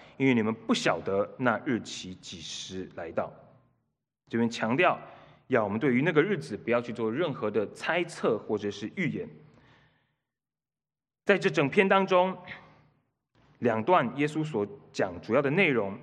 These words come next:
对于当时的门徒而言，都是一个预告性的讲述。当时这些事情一点都还没有发生，所以他们并没有办法完全去掌握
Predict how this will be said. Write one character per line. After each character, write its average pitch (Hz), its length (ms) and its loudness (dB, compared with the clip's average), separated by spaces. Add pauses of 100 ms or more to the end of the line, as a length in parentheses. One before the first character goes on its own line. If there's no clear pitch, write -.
(140)
对 175 140 2
于 - 20 2
当 180 260 2
时 - 280 -10
的 120 240 2
门 110 280 -2
徒 139 160 -4
而 120 180 4
言， 104 240 -2 (920)
都 147 180 6
是 147 400 0 (100)
一 151 100 -6
个 117 280 0
预 131 140 -2
告 143 220 2
性 117 320 -6
的 92 160 -6 (220)
讲 87 220 -10
述。 95 240 -10 (420)
当 143 180 2
时 147 120 -6
这 131 160 -2
些 127 60 -4
事 - 240 -6
情 113 460 -4 (680)
一 160 100 -4
点 135 220 -4
都 113 100 0
还 110 120 -6
没 104 100 -2
有 95 80 -4
发 98 220 -4
生， 95 180 -10 (220)
所 - 100 -6
以 113 60 0
他 139 100 -6
们 123 120 0 (120)
并 156 300 -4 (120)
没 135 120 2
有 202 80 2
办 156 180 0
法 113 100 -4
完 107 220 -2
全 117 160 -4
去 127 100 -8
掌 110 300 -2
握 143 220 2